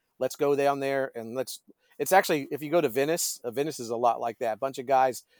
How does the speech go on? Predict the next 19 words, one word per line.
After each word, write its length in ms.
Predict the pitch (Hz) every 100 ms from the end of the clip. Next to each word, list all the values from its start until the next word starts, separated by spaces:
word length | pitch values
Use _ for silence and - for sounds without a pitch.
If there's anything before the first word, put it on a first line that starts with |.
| _
rent 180 | 120 131
a 40 | 117
houseboat 540 | 135 131 - 131 127 _ _ -
and 120 | 120
they 80 | 117
wanna 220 | 113 127
fill 220 | 98 160 156
their 140 | 139
cooler 300 | - 143 135
or 60 | 113
drink 220 | 117 120
a 40 |
bunch 200 | 113 113
of 80 | 110
beer. 240 | 110 98
And 80 | 95
that's 180 | 113 113
what 140 | 101 104
Destin 480 | 110 - 87 85